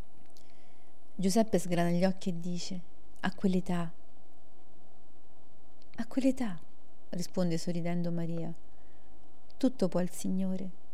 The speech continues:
ed ora ha voluto dare questa gioia alla parente nostra. Come lo sai? È sicura la notizia? È venuto un messaggero,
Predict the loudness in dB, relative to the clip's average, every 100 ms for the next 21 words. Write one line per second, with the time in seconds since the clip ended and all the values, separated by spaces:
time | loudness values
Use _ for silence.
0 | -2 0 2 2 2 2 2 0 2 2
1 | 0 0 0 0 2 0 0 0 0 0
2 | 0 0 0 0 -2 -2 -2 -2 -2 -2
3 | -2 -2 -2 -2 -2 -2 -2 -2 -2 -2
4 | -2 -2 -2 -2 -2 -2 -2 -2 -2 0
5 | 2 2 2 2 0 0 -2 -2 -2 0
6 | 0 2 2 2 2 4 2 2 2 0
7 | 0 -2 -2 -2 -2 -2 -2 -2 -2 -2
8 | -2 -2 -2 -2 -2 -2 -2 -2 -2 -2
9 | -2 -2 0 2 4 4 4 2 2 0
10 | 0 0 0 0 0